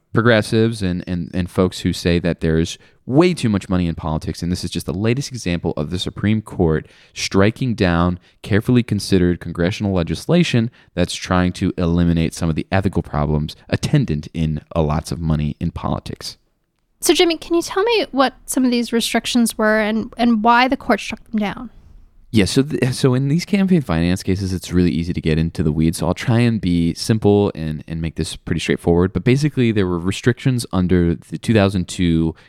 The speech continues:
Speaker 1: campaign finance law known as the Bipartisan Campaign Reform Act that said that campaigns can only use up to two hundred and fifty thousand dollars of funds raised after an election to repay a candidate's loans. So let's say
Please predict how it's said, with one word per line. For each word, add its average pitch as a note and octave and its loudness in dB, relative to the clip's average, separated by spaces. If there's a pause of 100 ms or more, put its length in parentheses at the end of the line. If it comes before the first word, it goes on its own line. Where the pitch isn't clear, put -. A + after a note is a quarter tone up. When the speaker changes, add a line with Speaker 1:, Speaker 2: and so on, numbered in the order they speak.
Speaker 1:
campaign G2 2
finance D#2+ -2
law D2 0
known D2 0
as D2 -4
the C2 -4
Bipartisan F2+ 0
Campaign D#2 -4
Reform C#3 2
Act A#2 0 (380)
that - 0
said D#3 2
that A2 -2
campaigns D#3 0
can A#2+ -2 (140)
only C3 4
use F#2+ 2
up - -8
to - -16
two B2+ 0
hundred A#2+ 2
and G#2 -2
fifty G2+ -4
thousand D#2+ 0
dollars D#2+ 0
of D#2 -2
funds F2+ 0
raised D#2 -2 (140)
after C#3 2
an A2+ 2
election E2+ -2
to G2 2
repay D#2+ -2
a - -8
candidate's D#2 -4
loans. - -4 (320)
So B2+ 4
let's E3 0
say F#2 2